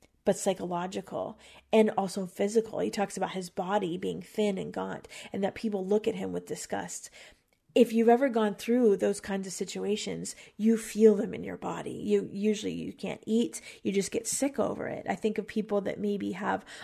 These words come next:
lawsuits against them that they are falsely accused of things. I know that that happens in businesses a lot of times. That's kind of the situation that's happening here. And so he's asking God to help him for his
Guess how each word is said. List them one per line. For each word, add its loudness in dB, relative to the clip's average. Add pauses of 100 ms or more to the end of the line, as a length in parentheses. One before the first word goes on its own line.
lawsuits 2
against -4
them -2
that -4
they 0
are 2
falsely -2
accused 0
of -6
things. -10 (240)
I 0
know 4
that 0
that -2
happens -4
in -4
businesses -2
a -2
lot -2
of -8
times. -10 (380)
That's 4
kind 2
of 0
the 4
situation -6
that's -8
happening -8
here. -10 (680)
And 4
so 6
he's 6
asking -2
God 4
to -8
help 0
him -6 (360)
for 6
his 4